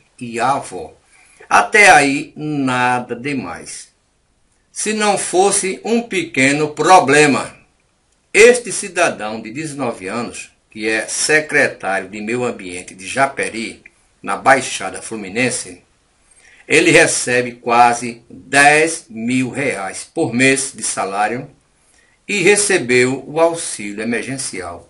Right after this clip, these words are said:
duas parcelas. Vejam bem onde chegamos. Nem estou falando desse cidadão,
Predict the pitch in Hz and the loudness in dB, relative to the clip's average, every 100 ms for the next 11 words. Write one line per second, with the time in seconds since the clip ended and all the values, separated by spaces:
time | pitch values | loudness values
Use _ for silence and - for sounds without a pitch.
0 | _ - 127 160 156 - 104 - - - | _ -18 -10 -6 -6 -6 -8 -8 -12 -14
1 | - - - _ _ _ _ _ - 202 | -18 -20 -20 _ _ _ _ _ -8 -6
2 | 165 104 82 92 - _ _ _ _ - | -6 -8 -10 -14 -18 _ _ _ _ 0
3 | 151 147 - 131 87 87 87 - - _ | 0 0 -2 -4 -6 -10 -14 -20 -20 _
4 | - - 147 165 233 247 - 208 214 - | -20 -12 0 6 8 8 4 0 -2 4
5 | 180 135 143 135 143 - 135 131 120 139 | 4 6 2 0 -2 -4 -2 -2 0 0
6 | 160 185 | -2 -4